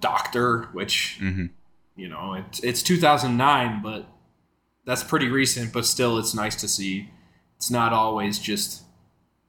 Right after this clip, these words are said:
Speaker 1: only, only boys are doctors, only
Speaker 2: Yeah.
Speaker 1: boys are engineers.
Speaker 2: Yeah.
Speaker 1: Although
Speaker 2: Well, they had that
Speaker 1: it
Speaker 2: scene
Speaker 1: was
Speaker 2: where it's
Speaker 1: an
Speaker 2: like,
Speaker 1: all-boys
Speaker 2: if it's
Speaker 1: school, wasn't it? Yeah. <laughs>
Speaker 2: Well, when they had that scene too, when they're, like, asking about, like, the, the gender of the,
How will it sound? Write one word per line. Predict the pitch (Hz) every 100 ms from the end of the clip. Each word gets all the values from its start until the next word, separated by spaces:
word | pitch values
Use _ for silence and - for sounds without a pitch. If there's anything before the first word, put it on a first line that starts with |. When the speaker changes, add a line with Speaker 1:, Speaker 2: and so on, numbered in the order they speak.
| _ _
Speaker 1:
only, | 110 110 107 101 -
only | 110 110
boys | 104 104 104 98 104
are | 101
doctors, | 95 80 - - 85 -
only | 92 98 101
Speaker 2:
Yeah. | - 82
Speaker 1:
boys | 95 98
are | 98
engineers. | 87 101 104 90 76 - - - _ _ _ -
Speaker 2:
Yeah. | -
Speaker 1:
Although | 101 92 85 - - _ _ _ _ _ _ _ _ _ _ _ _ -
Speaker 2:
Well, | 101
they | 117
had | 117
that | 120
Speaker 1:
it | 101
Speaker 2:
scene | 113
Speaker 1:
was | 104
Speaker 2:
where |
it's | 120
Speaker 1:
an | 98
Speaker 2:
like, | 92
Speaker 1:
all-boys | 98 110 107
Speaker 2:
if |
it's | 113 -
Speaker 1:
school, | 85
wasn't | 90 98 95
it? |
Yeah. | 95 107 123 -
<laughs> | 202 - - -
Speaker 2:
Well, | 120 -
when | 135
they | 139
had | 139
that | 123
scene | 135 113
too, | 127
when | 113
they're, | 107
like, | 101 101 - - _ _ -
asking | - 98 - -
about, | 90 85
like, | 90 -
the, | 85 80 76 82 - - - _ -
the | -
gender | 82 87 82 82 80
of | 78 73
the, | - 80 65 60 92